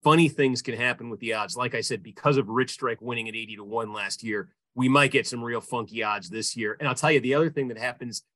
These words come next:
the one I'm looking for, um, in this race is, again, this is unique to the Kentucky Derby. When you get a horse that has a name,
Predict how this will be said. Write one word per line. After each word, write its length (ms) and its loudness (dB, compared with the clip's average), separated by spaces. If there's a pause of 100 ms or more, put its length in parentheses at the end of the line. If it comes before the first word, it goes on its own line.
(140)
the 80 2
one 220 8
I'm 200 6
looking 260 -4
for, 400 -6 (380)
um, 260 0
in 120 -6
this 200 2
race 300 2
is, 320 -4 (200)
again, 440 2 (280)
this 140 6
is 120 2
unique 320 2
to 60 -8
the 60 -2
Kentucky 520 -4
Derby. 540 0 (200)
When 140 0
you 120 2
get 160 6
a 80 8
horse 500 -2 (300)
that 100 -6
has 200 2
a 60 2
name, 600 0